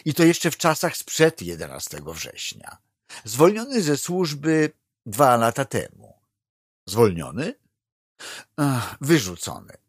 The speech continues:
Za co?” „Za zbytnią brutalność.” „W stosunku do kolegów?” „Nie, panie prezydencie, w stosunku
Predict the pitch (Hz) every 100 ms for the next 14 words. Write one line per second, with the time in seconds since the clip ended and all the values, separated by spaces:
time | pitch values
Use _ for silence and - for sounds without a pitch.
0 | _ 113 90 - 147 240 _ _ _ _
1 | 131 151 _ 127 156 - 202 156 185 151
2 | 78 55 - - - - _ _ _ _
3 | _ _ - - 123 214 185 156 85 87
4 | 80 131 208 - _ _ _ _ _ _
5 | - - 123 117 120 151 - 53 - 76
6 | 80 82 - - - - - 160 160 -
7 | 147